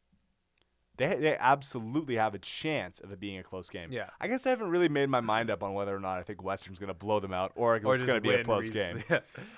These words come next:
Speaker 1: I don't know. The more I talk, the more I'm starting to see the nuance here, and I don't love it. So,
Speaker 2: But at the same time, and we're going back one,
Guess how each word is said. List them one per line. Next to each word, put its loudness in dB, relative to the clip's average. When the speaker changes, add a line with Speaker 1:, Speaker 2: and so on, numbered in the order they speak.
Speaker 1:
I 8
don't 6
know. 8
The 4
more 12
I 12
talk, 10
the 0
more 10
I'm 6
starting 6
to 2
see 2
the 2
nuance 4
here, 4
and 6
I 10
don't 6
love 10
it. -6
So, 2
Speaker 2:
But 2
at -2
the -8
same -4
time, 2
and -8
we're -6
going -2
back -2
one, -8